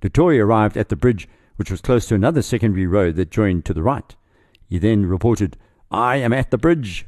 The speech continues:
There is nothing on the bridge. I am going in." At that very moment, his Eland was hit by a Russian seventy-six millimeter armor-piercing round that passed straight through the vehicle like it was butter. The driver, Neil Lombard, was killed instantly, and the Eland, now out of control,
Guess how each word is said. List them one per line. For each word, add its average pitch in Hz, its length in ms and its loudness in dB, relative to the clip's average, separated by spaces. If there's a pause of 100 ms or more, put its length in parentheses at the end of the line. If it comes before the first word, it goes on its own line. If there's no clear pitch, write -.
There 107 140 0
is 90 100 -2
nothing 135 300 0
on 147 100 2
the 139 80 2
bridge. 117 460 -2 (180)
I 117 140 0
am 117 160 0
going 131 260 2
in." 104 360 0 (420)
At 95 100 -2
that 143 160 0
very 127 220 2
moment, 113 400 2 (320)
his 104 180 -2
Eland 120 320 2
was 87 140 -4
hit 113 180 -2
by 90 180 -2
a 85 40 0
Russian 98 300 -2
seventy-six 98 520 -4
millimeter 87 480 -2
armor-piercing 87 640 -4
round 76 320 -4 (280)
that 92 140 -6
passed 95 340 -2
straight - 380 -4
through - 180 -4
the 85 100 -4
vehicle 85 420 -2 (100)
like 73 180 -6
it 82 60 -10
was 69 140 -8
butter. 73 400 -6 (340)
The - 100 -4
driver, 123 380 2
Neil 117 240 4
Lombard, 101 500 2
was 98 120 -2
killed 110 400 0
instantly, 95 540 -2 (340)
and 92 120 -2
the 87 140 0
Eland, 117 400 2
now 104 180 0
out 113 140 0
of - 80 -4
control, 90 480 -2